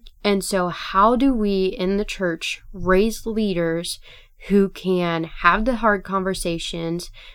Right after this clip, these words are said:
who can do the hard things, but in love and in gentleness? You know, that is one thing that we've definitely lost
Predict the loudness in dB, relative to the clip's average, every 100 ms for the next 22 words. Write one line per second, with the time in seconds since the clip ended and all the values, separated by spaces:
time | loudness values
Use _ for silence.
0 | -6 0 0 0 -2 0 2 2 0 -4
1 | -4 -4 -2 -2 -4 -6 -14 -18 -20 -20
2 | -2 2 2 -2 0 2 2 0 0 0
3 | -2 -4 -20 _ _ _ -8 -2 0 0
4 | -4 -6 -8 -8 -4 -2 0 -2 -4 -6
5 | -12 -14 -16 -16 -16 -16 -6 -4 -2 -4
6 | -4 0 2 2 0 -2 -2 -2 -4 -4
7 | -6 -4 -2 -2 -6 -6 -6 -4 -6 -6
8 | -14